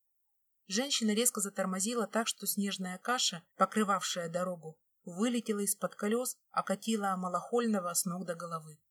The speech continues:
А вот так ему. Будет знать, как под колёса бросаться. Задняя дверь резко распахнулась, и парень тут же юркнул в салон.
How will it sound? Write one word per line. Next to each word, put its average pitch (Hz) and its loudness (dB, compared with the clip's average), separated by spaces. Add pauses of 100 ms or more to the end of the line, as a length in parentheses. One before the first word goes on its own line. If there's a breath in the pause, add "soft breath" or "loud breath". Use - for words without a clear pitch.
(280)
А 196 6
вот 208 -6
так - -2
ему. 151 -16 (260)
Будет 202 -2
знать, 180 -2
как - -8
под - -12
колёса 180 -4
бросаться. 156 0 (1120)
Задняя 208 4
дверь 196 2
резко 202 -2
распахнулась, 202 -4 (180)
и 202 -6
парень 247 2
тут 220 -4
же 190 0
юркнул 196 -4
в - -10
салон. 165 -6